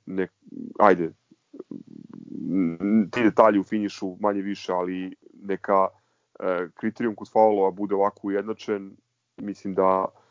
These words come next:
u, u širem rosteru i spremniji nećemo imati, a, nećemo imati problem. Šta sam još teo da kažem? Pa ništa, mislim da je sad najbitnije, eto, da ovi igrači koji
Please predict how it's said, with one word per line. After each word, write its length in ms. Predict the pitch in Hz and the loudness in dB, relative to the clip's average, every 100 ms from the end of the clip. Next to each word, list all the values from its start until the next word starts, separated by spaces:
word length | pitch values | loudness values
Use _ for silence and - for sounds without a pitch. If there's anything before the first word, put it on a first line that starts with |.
| _ _ - | _ _ -8
u, 360 | 98 92 90 - | -4 -2 -2 -4
u 100 | 101 | -4
širem 340 | - 110 101 | 2 4 6
rosteru 640 | 104 104 - 104 101 98 _ _ _ - - | 4 2 -2 -2 -4 -10 _ _ _ -16 -10
i 300 | 98 98 98 | -6 -6 -6
spremniji 760 | - - 104 104 104 98 95 - | -4 2 4 4 0 0 -2 0
nećemo 380 | 101 95 - 92 | 2 2 0 -6
imati, 300 | 90 - - - _ _ | -6 -12 -20 -20 _ _
a, 320 | - 90 90 92 | -2 0 0 -2
nećemo 240 | 98 - | -4 -4
imati 140 | 95 - | -6 -2
problem. 440 | - 98 131 117 - _ _ _ _ _ - - - - | 4 6 6 2 -4 _ _ _ _ _ -20 -20 -12 -8
Šta 320 | - - 107 | -4 2 2
sam 200 | - 104 | 2 2
još 200 | 101 - | 2 2
teo 160 | 110 | 2
da 80 | 98 | 2
kažem? 440 | 95 104 95 98 95 _ _ _ _ _ _ | 4 4 4 -2 -8 _ _ _ _ _ _
Pa 140 | - | 4
ništa, 340 | 110 139 - 107 | 6 6 4 0
mislim 260 | 101 - | 0 -2
da 80 | 104 | 2
je 60 | 104 | 2
sad 340 | - 117 98 - - _ _ _ _ - 110 113 110 | 4 2 2 -12 -20 _ _ _ _ -14 -8 -4 2
najbitnije, 680 | 110 101 104 - 113 101 | 2 2 -2 -2 0 0
eto, 200 | 101 - | 0 -4
da 420 | 95 95 95 95 95 - _ _ | -2 0 0 -2 -6 -12 _ _
ovi 240 | 98 95 | -6 -4
igrači 420 | 92 95 95 - 90 | 0 0 0 -4 -8
koji 340 | - 92 92 | -4 -4 -4